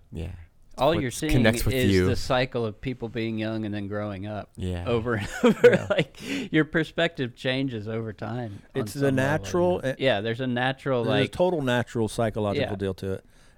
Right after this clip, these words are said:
Speaker 3: And then what we're trying to pull out is there's also a spiritual side.
Speaker 1: Absolutely.
Speaker 3: Why in the world would there be, uh,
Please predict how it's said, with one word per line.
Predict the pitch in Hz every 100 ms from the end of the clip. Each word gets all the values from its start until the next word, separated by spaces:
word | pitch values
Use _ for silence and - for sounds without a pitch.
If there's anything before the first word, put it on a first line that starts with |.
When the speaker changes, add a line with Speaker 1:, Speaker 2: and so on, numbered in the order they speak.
| -
Speaker 3:
And | 110
then | 143 160 139
what | 120 117
we're | 139
trying | - 160
to | 113
pull | - 110
out | 101 101
is | 98 95
there's | 104 104
also | 113 110 110
a | 95
spiritual | - 127 135 - 85
side. | - 71 65 - - - -
Speaker 1:
Absolutely. | 92 - 90 98 - 95
Speaker 3:
Why | 180 208
in | 208 196
the | 185
world | 180 185 170
would | 156 180 175 170 -
there | 135 117 104
be, | 98 98 90 85 - _ - - - _ - -
uh, | 90 85